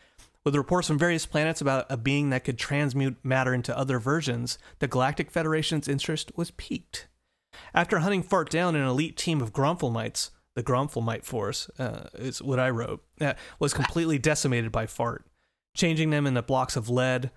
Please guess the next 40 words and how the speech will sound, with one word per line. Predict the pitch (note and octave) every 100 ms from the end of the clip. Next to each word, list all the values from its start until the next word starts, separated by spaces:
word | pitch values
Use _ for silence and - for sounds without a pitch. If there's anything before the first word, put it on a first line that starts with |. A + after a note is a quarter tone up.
| _ -
turning | C#3 C3
them | B2 A#2+
against | B2 B2+ -
each | A#2+ B2+
other, | B2 B2 A#2 -
and | B2
melting | C3+ C3+ C#3
their | B2 A#2
guns. | B2 A#2 A2 A#2+ - _
Just | E3 -
melting | C#3 B2+ B2
their | A#2 A#2
guns. | A2+ G#2+ -
Like, | C3 B2+
that | C#3 D3+ C#3+
didn't, | C#3 -
that | D#3 E3+ -
part | C3
didn't | A#2+ A2
kill | - A#2+
them. | B2+ C3 _ _ _ _ _ _ -
Listening | F3+ G#3+ G3
over | F#3+ F3+
the | D#3+
<laughs> |
communication | F3 E3 - D3+ D#3
relays, | D3 D3 C#3+ C3
the | B2+
Galactic | C3 B2+ C#3+ D3+
Federation | - C#3+ D3 C#3+ B2+
president, | - C3 C#3+ D3 -
shocked, | - F#3 D#3 B2 - - _
called | - C3+
his | B2+ -
chief | - C#3
of | D3
staff | - C#3+ B2 C3
into | B2+
the | B2 B2
room. | A#2+ A2+ A2+